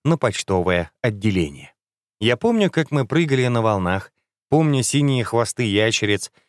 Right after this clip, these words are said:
и как мы подложили куриное яйцо в ботинки учителя. Помню, как мы тайком от взрослых плавали вокруг острова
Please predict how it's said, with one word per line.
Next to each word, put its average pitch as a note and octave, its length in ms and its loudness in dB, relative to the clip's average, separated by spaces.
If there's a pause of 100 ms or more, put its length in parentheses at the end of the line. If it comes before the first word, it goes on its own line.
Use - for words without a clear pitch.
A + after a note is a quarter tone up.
(140)
и A2+ 120 2
как B2 260 -2
мы A#2 140 0
подложили A#2 580 0
куриное A2+ 560 0
яйцо C3 500 0
в G#2+ 140 -6
ботинки A2+ 520 -2
учителя. - 560 -4 (580)
Помню, A2+ 420 2
как - 240 -4
мы G#2+ 220 0
тайком G#2+ 420 0
от G2 100 0
взрослых G#2 520 -2
плавали G#2+ 360 0
вокруг G2 460 -4
острова G2+ 480 -2